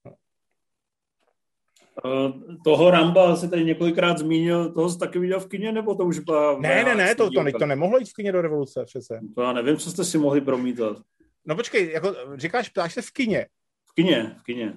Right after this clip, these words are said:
Speaker 1: No tak v kině jsme si mohli promítat to, co bylo do-, oficiálně distribuováno ústřední filmou, ústřední počovnou filmů, že jo? Tam si, si jako nemohl jako pronajmout kino a tam si něco pustit.
Speaker 2: No to
Speaker 1: To
Speaker 2: já
Speaker 1: bylo
Speaker 2: vím, ale jestli vám třeba Ramba nepustili z nějakého důvodu.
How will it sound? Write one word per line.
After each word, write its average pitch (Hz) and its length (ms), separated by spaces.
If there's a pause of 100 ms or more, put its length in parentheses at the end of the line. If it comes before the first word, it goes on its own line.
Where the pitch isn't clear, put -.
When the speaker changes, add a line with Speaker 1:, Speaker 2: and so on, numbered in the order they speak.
Speaker 1:
No 139 80
tak 151 120
v - 100
kině 175 240
jsme 190 160
si 208 120
mohli 180 260
promítat 180 480
to, 170 140
co 175 160
bylo 180 160
do-, 170 160
oficiálně 165 540
distribuováno 165 680
ústřední 170 440
filmou, 170 480
ústřední 160 400
počovnou 165 380
filmů, 208 400
že 123 80
jo? 127 100
Tam 123 180
si, 123 160
si 123 260
jako 135 140
nemohl 143 320 (400)
jako 139 140
pronajmout 139 640
kino 139 360
a 147 60
tam 135 180
si - 120
něco 139 240
pustit. 127 360
Speaker 2:
No - 0
to 131 60
Speaker 1:
To 127 60
Speaker 2:
já 131 160
Speaker 1:
bylo 139 140
Speaker 2:
vím, 170 360
ale 139 160
jestli 143 200
vám 156 180
třeba 151 260
Ramba 143 280
nepustili 147 680
z 117 60
nějakého 123 380
důvodu. 113 360